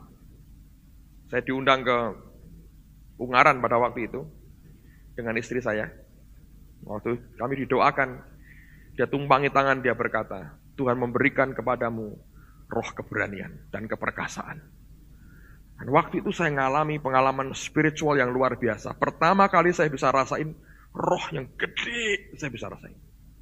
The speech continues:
Dan sejak itu suara wedi wong, saudara. Kalau roh Allah mengurapi, tidak takut orang. Tapi di situ jadi puncak. Beng! Jadian.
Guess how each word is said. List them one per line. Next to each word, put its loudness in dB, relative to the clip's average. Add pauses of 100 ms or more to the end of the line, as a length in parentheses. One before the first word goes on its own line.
(760)
Dan -14
sejak 0
itu 2
suara 4
wedi 2
wong, 2
saudara. -12 (320)
Kalau -4
roh -2
Allah 2
mengurapi, 2 (340)
tidak 0
takut -6
orang. -12 (800)
Tapi -6
di -10
situ 0
jadi 0
puncak. 2 (800)
Beng! 6 (2000)
Jadian. -2